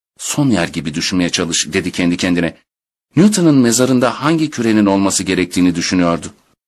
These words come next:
Son yer bilim adamı değildi. O sosyal bilimler, sanat ve tarih adamıydı. Kutsal dişi, kadeh, gül,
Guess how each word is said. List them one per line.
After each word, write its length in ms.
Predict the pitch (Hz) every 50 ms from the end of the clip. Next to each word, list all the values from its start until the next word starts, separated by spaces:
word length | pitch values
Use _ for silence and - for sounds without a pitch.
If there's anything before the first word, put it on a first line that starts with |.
| _ _ _ _ _ _ -
Son 200 | - - 110 104
yer 240 | 104 104 101 85 92
bilim 180 | 98 95 98
adamı 320 | 98 98 101 104 123 139 -
değildi. 380 | 202 202 220 208 98 80 - - _ _ _ _ _ _ _ _ _ -
O 140 | 127 127
sosyal 520 | - - - 131 120 - - 143 143 131 101
bilimler, 380 | 98 87 87 85 85 82 82
sanat 440 | - - - 131 131 151 175 - -
ve 80 | 175 165
tarih 380 | 160 165 143 147 170 170 156
adamıydı. 500 | 147 110 101 85 80 73 69 71 - - _ _ _ _ _ _ _ _ _ _ _ _ _ _ _ -
Kutsal 400 | - - - - 113 104 95 85
dişi, 360 | 85 - - 78 71 69 - _ _ _ _ -
kadeh, 340 | - 101 92 87 82 76 - - - _ _ _ _ _ -
gül, 260 | 87 92 101 92